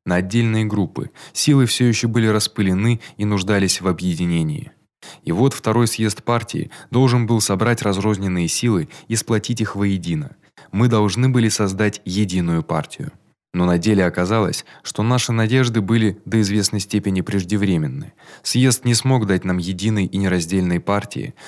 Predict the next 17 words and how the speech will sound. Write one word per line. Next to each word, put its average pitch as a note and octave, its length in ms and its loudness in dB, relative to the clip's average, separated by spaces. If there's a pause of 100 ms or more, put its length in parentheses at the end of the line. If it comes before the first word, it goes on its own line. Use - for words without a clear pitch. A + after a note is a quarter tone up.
(140)
он F#2+ 180 0
только G2+ 260 2
заложил F2+ 440 0
фундамент F2+ 680 -2
такой D2 300 -6
партии. - 520 -10 (380)
Зато C3+ 400 0
съезд A#2+ 380 -2
ясно A2+ 320 0
показал G2 500 0
нам, C#2+ 200 -6 (240)
что - 220 -4
в - 100 -10
партии A2 320 -2
существует G2+ 840 -2
два F#2+ 220 -2
направления. E2+ 760 -2